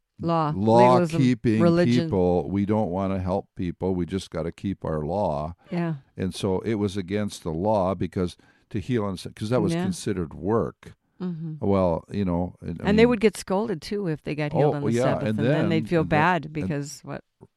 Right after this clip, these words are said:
Speaker 2: Right, and
Speaker 1: made
Speaker 2: then
Speaker 1: God mad. Here, the Son of God's healing him, and then they're being told they're make, making God mad. Well,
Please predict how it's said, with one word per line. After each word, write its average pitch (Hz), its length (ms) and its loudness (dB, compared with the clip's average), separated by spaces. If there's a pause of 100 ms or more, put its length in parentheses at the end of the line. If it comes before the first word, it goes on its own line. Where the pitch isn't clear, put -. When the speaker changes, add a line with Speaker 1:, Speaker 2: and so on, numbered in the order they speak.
(120)
Speaker 2:
Right, 101 300 -2
and 87 100 -2
Speaker 1:
made 104 100 4
Speaker 2:
then 117 80 2
Speaker 1:
God 156 220 2
mad. 156 240 0 (180)
Here, 233 140 6
the 202 80 2
Son 226 200 4
of 202 80 2
God's 170 220 4
healing 190 240 0
him, 165 100 -2
and 160 140 -2
then 156 140 -2 (220)
they're 170 100 -4
being 160 140 -2
told 160 200 -2
they're 156 80 0
make, 156 180 -2 (100)
making 160 280 -2
God 147 220 0
mad. 151 220 0
Well, 156 140 0